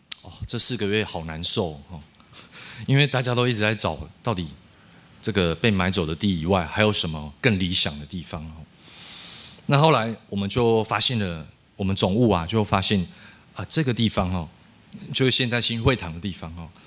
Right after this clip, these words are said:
那大家是在十一楼九十一户啊，住户的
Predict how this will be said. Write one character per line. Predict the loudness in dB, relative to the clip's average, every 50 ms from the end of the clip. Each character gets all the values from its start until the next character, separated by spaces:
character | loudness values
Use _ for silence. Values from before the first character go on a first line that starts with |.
| -20 -20 -20 -20 -20 -20 -14 -4
那 | 0 0 2 2 2 0 0
大 | 0 2
家 | 2 2 2 2
是 | 2 2 2 2 0
在 | 0 0 0 0 0 0 -2 -4 -4 -4
十 | -2 0 0 0
一 | 2 2 4 4
楼 | 4 2 0 0 -4 -8 -10 -14 _ _ _ _ _ _ _ _ _ _ _ _ _ _ _ -20 _ _
九 | 0 0 0 0
十 | 0 0 0 0 -2 0
一 | 0 2 2
户 | 2 2 0 0 0 -2 -8 -16 -20 -20 -20 _ _ _ _ _ _ -20 -20 -20 _ -12
啊， | -6 -2 0 0 0 0 -2 -4 -6 -6 -8 -10 -6
住 | -2 2 2 2 2
户 | 2 2 0 0
的 | 0 -2 -4 -4 -8